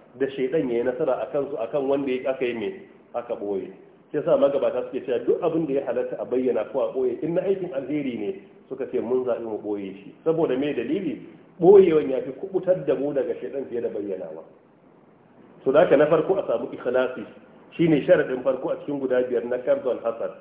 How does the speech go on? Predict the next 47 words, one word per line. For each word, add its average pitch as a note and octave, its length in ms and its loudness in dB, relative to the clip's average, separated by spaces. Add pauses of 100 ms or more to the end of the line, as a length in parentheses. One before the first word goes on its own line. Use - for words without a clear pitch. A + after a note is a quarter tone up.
(520)
Na D#3 160 6
biyu G#3 240 2
a E3+ 120 0
samu D#3+ 340 0
da B2 80 0
dukiya E3 580 2
ce B2+ 120 -6
ta C3 160 -8
halal. G#2 240 -4 (540)
Idan F3 260 4
mutum F3 300 2
zai D#3 220 2
yi A#2+ 80 -4
tabbatar C#3 480 -4
kuɗin A#3+ 400 -6
da D3 60 -4
ya C#3 140 -4
samu D3+ 320 -2 (120)
kuɗi G3 320 -6
ne D3 140 0
na C3+ 180 0
halal, A2+ 260 -2 (640)
da C3+ 100 4
zai E3+ 140 6
iya D3+ 120 0
tsaya D3 240 4
gaba C#3 240 4
ga D#3 180 4
Allah D3 340 2
in D3 120 -6
an D3+ 160 -4
ce D#3+ 100 -2 (100)
karanta B2+ 340 0
littafin C#3 480 -4
ka B2+ 60 -6
ya A#2 80 -4
karanta B2+ 460 -2
baya A#2 260 2
fargaba. F#2 440 -8 (580)
Shine C#3 360 -2
sharaɗi D3 360 4
na C3 80 0
biyu C3 180 -2
da B2 80 -2
dukiya B2+ 440 -4
na G#2+ 120 -4
halal. F2 220 -10